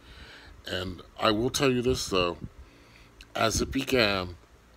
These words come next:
at the mo-, it was right in the room next to me. As it began the halftime show,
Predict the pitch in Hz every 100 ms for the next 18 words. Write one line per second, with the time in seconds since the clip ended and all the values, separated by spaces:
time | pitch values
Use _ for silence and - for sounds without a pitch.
0 | - - 95 - 104 107 98 101 95 107
1 | 117 110 107 110 107 104 - - 82 78
2 | 73 - - - - - - 98 101 101
3 | 113 107 101 98 101 95 - 92 - 87
4 | 85